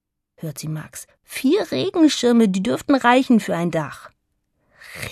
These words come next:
„Regenschirme, wie einfach“, findet Jessie. „Die sind zwar kaputt“, sagt Samir, „einige Speichen sind gebrochen, aber wir können sie aufspannen und festmachen.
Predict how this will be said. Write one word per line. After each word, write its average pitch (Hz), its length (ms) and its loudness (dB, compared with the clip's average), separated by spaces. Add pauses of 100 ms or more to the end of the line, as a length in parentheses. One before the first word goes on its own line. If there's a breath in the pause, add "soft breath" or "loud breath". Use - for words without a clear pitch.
„Regenschirme, 240 1000 2
wie - 200 -6
einfach“, 208 840 -2 (580)
findet - 360 -12
Jessie. - 380 -18 (680)
„Die 196 80 -4
sind 254 180 0
zwar 277 160 0
kaputt“, 294 540 -4 (220)
sagt - 340 -14
Samir, - 520 -10
„einige 240 360 0
Speichen 233 540 0
sind 202 200 -4
gebrochen, 160 540 -4 (180 loud breath)
aber 208 240 -4
wir 214 140 -4
können 240 220 0
sie 233 160 -4
aufspannen 247 560 0
und 233 100 0
festmachen. 175 760 -4